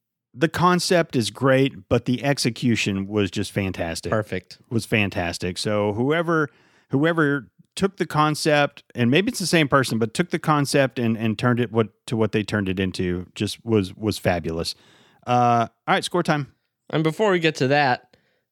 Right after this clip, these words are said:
Speaker 2: uh, we should go over the cry thing. We kinda got sidetracked a bit.
Speaker 1: Okay.
Speaker 2: And didn't actually mention whether we did or n-, we didn't. We were s-, we stayed mysterious.
Speaker 1: Okay.
Speaker 2: I did not cry,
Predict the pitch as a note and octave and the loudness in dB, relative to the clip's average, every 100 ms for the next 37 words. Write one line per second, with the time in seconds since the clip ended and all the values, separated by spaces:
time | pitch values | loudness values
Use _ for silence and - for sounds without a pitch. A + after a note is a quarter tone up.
0 | A#2+ B2+ C#3+ B2+ C3 C3 B2+ A#2 - C3 | -4 -2 0 2 2 2 -2 -4 0 2
1 | C#3 C3 G2+ G2 A#2 - _ _ _ _ | 2 0 -4 -4 -8 -14 _ _ _ _
2 | _ _ C#3 D3 C#3 B2+ - C#3+ C3 B2+ | _ _ -2 0 2 2 2 2 2 2
3 | A#2+ A2 - A2+ A2 - _ _ _ _ | 0 0 -4 -2 -2 -2 _ _ _ _
4 | - A3+ G#3 G#3 B2 B2 A#2+ - A#2 A2+ | 0 4 4 4 2 4 2 0 0 2
5 | A2+ - A2 A2+ A2+ A2+ A2 G#2+ A2 A2 | 0 -2 -2 0 0 2 0 0 0 0
6 | G#2+ A2 G#2 A2 A2+ A2+ G2 G#2 G#2 - | -4 -6 -6 -2 -2 -2 -4 -4 -4 -6
7 | A#2 A2 B2 A2+ G#2 - A2+ G#2+ G#2 - | -6 -2 0 0 -4 -4 0 0 -2 -8
8 | - - A2 A2 G#2+ G#2 - F3+ D3 D3 | -16 -8 0 2 2 0 0 0 2 0
9 | - D#3+ C#3+ D3 | 0 0 2 2